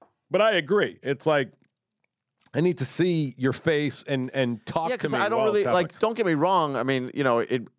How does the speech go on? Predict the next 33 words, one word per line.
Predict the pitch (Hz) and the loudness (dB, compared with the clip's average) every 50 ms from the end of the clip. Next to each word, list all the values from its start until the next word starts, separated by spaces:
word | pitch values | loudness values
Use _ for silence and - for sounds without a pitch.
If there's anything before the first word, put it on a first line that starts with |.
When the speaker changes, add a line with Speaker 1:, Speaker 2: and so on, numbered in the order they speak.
| _ _ - | _ _ -4
Speaker 2:
kinda | - 156 160 160 | -2 -2 0 0
reminds | 147 135 123 131 135 135 117 113 | 0 0 0 0 0 0 0 0
me | 127 120 | 0 0
of | 107 95 | 2 2
those | 117 110 104 95 - - | 2 2 0 -2 -2 0
old, | 123 120 117 117 117 117 113 101 | 0 2 2 2 2 0 0 0
you | 107 117 | 0 0
know, | 110 107 | 2 2
nine | 107 107 113 113 120 123 117 | 0 0 0 0 -2 -2 -4
seven | - - 127 107 113 | -2 -2 -2 -2 -2
six | 101 - - 127 123 - 117 | -4 -4 -4 -4 -4 -2 -2
numbers | 110 101 95 95 90 80 | -2 0 0 0 -2 -2
when | 95 98 95 | -4 -4 -4
we | 95 101 | -2 -2
were | 95 90 | -2 -2
kids. | 90 - - 135 123 110 92 76 71 82 | -4 -4 -2 0 0 0 0 -2 -4 -6
Like, | 87 82 80 - - _ _ _ - | -6 -6 -6 -8 -14 _ _ _ -6
I | 90 98 87 - _ - | -6 -6 -6 -8 _ -2
guess | - 117 113 123 127 - - - - | 0 0 2 0 -2 -4 -8 -12 -10
you | - 120 123 113 | -6 -4 -2 0
were | 113 113 104 | 0 0 0
having | 98 104 107 110 98 107 101 92 | 0 0 -2 -2 -2 -4 -8 -10
phone | - - - - 98 95 110 127 139 | -14 -10 -4 -2 -2 0 -2 -2 -4
sex, | 139 - - 170 - 240 - - - - - - | -6 -4 -4 -2 -2 -2 -4 -6 -10 -10 -4 -2
Speaker 1:
<laughs> | |
Speaker 2:
like, | 107 98 101 - 98 - - - | 0 0 -2 -2 -8 -16 -16 -10
but | 107 - 120 107 | -6 -4 -4 -4
you | 110 | -4
couldn't | 92 - 139 113 90 | -4 -4 -4 -4 -6
see | - - 127 131 139 | -8 -6 -4 -6 -4
somebody, | 131 - 147 156 165 170 175 170 160 | -4 -4 -2 -2 0 0 0 -2 -2
so | - - 120 104 | -2 0 2 2
it, | 101 85 - | 0 0 -4